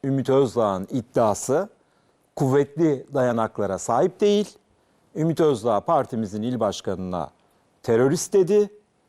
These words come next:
Bu çok yanlış bir davranış. Bu şekilde bizim Ümit Özdağ'la birlikte yol yürümemiz mümkün değildir dedi yani. Sonuçta partinin de bir şey demesi gerekiyor. Yani il başkanı siz fetö'cü dediğiniz zaman,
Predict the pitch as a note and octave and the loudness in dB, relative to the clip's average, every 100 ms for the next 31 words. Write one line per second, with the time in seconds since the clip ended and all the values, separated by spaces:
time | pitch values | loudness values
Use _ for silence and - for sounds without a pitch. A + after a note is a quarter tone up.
0 | - B2+ - D3 - A2+ A2+ D3+ - E3 | -10 -4 -2 -2 0 0 0 -2 -4 0
1 | G3 F#3 G3+ G#3 G#3+ - - _ _ _ | 2 2 2 -2 -4 -8 -12 _ _ _
2 | _ _ _ A2 B2+ G#3 G3+ - B2+ A#2 | _ _ _ -6 -2 0 0 0 -4 -2
3 | A#2+ D3 D3 C3 D#3 E3 D#3 D#3 D#3+ D3 | -2 -2 -2 -2 0 0 2 2 4 2
4 | B2 G#2 F#2+ C3 D3 - C3 A#2 D#3+ D#3+ | 2 0 -2 -2 -4 -2 -2 2 2 2
5 | C3 D#3 D#3+ C#3+ D#3+ A3 G#3 A#3+ C4 B3+ | 2 2 2 2 0 0 2 0 0 2
6 | C4+ C4+ A3 F3 A#2 G2+ F#2 F2 E2+ E2 | 4 2 2 0 0 -4 -6 -10 -10 -12
7 | - B2+ A2+ - C#3 - - _ _ _ | -6 -4 -4 -2 -2 -2 -14 _ _ _
8 | - A#2 A#2+ D#3+ G#3 A3+ D#3+ C#3 A#3 A#3+ | -4 -2 -2 -4 -2 0 0 0 2 2
9 | F#3 C#3+ B2+ A2+ G#2 - G2 F2 G2+ F#2 | 0 -2 -2 0 0 -4 -8 -4 -4 -2
10 | D3 D#3+ C#3 B2+ - C3 C3 A#2+ C#3 A#2+ | -2 0 0 -2 -4 -6 -4 -6 -10 -8
11 | C#3 C#3 D3+ B2+ B2 A#2 C3+ D#3 B2 A#2+ | -6 -2 -2 -2 -4 -2 -2 -2 0 0
12 | D3 G#3 | 0 -4